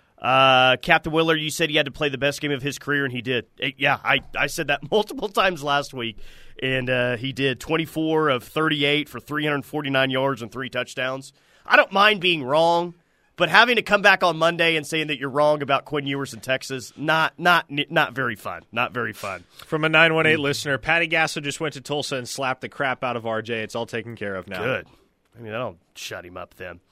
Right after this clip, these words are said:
Speaker 1: Daniel Akinkumi, he is going to announce on October twelfth, so a week from tomorrow. Rivals had a little short write-up about him as well.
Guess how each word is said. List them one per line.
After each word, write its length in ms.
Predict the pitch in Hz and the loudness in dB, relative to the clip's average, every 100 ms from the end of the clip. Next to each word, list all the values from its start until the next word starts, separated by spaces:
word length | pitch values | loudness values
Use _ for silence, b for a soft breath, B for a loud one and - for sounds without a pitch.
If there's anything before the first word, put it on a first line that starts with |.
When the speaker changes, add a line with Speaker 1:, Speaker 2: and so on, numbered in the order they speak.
| B B B | B B B
Speaker 1:
Daniel 420 | 123 190 233 240 220 | 2 4 6 4 4
Akinkumi, 1080 | 202 214 185 160 - 196 175 151 143 139 131 | 2 4 0 -4 0 2 4 2 0 -2 -4
he 220 | 147 190 | -4 -2
is 140 | 165 | -2
going 260 | - 175 170 | 0 0 0
to 140 | - 156 | -2 0
announce 380 | 147 147 147 147 | 2 2 0 0
on 120 | 135 | -2
October 440 | 131 - 156 127 | -2 -4 -6 -4
twelfth, 520 | 120 - 135 120 113 - | -10 -4 -2 0 -2 -8
so 400 | - 117 113 107 b b - | -6 -4 -4 -8 b b -6
a 60 | |
week 280 | 139 151 - | 0 0 0
from 240 | - 139 | -2 -4
tomorrow. 720 | 127 127 127 131 135 135 131 127 b b - | -4 -6 -2 0 2 2 0 -6 b b 0
Rivals 440 | 180 180 175 165 | 4 6 4 0
had 140 | 156 | -2
a 40 | 151 | -2
little 260 | 147 131 - | -2 -6 -8
short 380 | - 165 156 147 | -10 -4 -4 -2
write-up 320 | 147 147 147 | 0 0 0
about 260 | 131 131 107 | 0 -2 0
him 180 | 131 | -4
as 140 | 120 113 | -6 -6
well. 320 | 117 120 110 | -2 0 -2